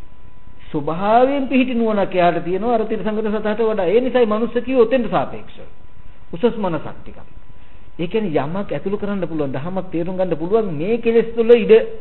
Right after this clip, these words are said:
කෙලෙස් නැති භවයේ ඉඩ තියෙන නිසා. ඔය මට්ටමට කෙලෙස් ඉදිලා තිබුණා නම් මේකෙත්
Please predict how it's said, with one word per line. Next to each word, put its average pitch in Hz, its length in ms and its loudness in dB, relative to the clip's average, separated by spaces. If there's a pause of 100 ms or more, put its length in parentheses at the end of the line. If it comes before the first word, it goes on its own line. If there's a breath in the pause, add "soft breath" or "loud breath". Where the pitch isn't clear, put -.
(880)
කෙලෙස් 208 320 4
නැති 208 260 0
භවයේ 240 300 6
ඉඩ 190 120 4
තියෙන 143 300 0
නිසා. - 240 -8 (1120 soft breath)
ඔය 180 200 6
මට්ටමට 262 520 6
කෙලෙස් 233 240 4
ඉදිලා 233 320 2
තිබුණා 233 320 0
නම් 190 180 0
මේකෙත් 196 460 0